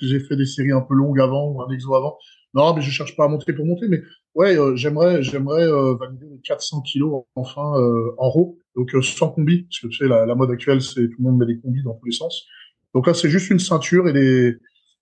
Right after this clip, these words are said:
et puis les straps, tu sais, les, les sangles, en fait. Donc, euh, avec une barre olympique. Donc là, j'ai, j'ai déjà validé trois cent quatre-vingt-quinze en compétition. Et les quatre cents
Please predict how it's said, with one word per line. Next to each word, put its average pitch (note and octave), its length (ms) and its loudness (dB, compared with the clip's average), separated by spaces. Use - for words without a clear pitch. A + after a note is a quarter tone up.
et C3 60 -2
puis C#3+ 120 0
les C#3+ 80 6
straps, D3 340 0
tu - 120 -4
sais, C#3 60 4
les, A2+ 280 4
les B2 80 0
sangles, D#3+ 300 0
en C3+ 60 -4
fait. D3 160 -10
Donc, A#2+ 300 -6
euh, B2 60 -4
avec A#2 180 -2
une C3 80 4
barre B2 160 2
olympique. A#2 380 -4
Donc A#2+ 180 -8
là, D#3 140 4
j'ai, D3+ 180 2
j'ai D3 140 0
déjà D3+ 140 2
validé D#3+ 340 0
trois - 180 -4
cent D3+ 140 -6
quatre-vingt-quinze C3+ 680 -2
en C3 100 -4
compétition. C3 760 -2
Et C3 80 4
les C3 120 0
quatre C3+ 180 0
cents E3 320 0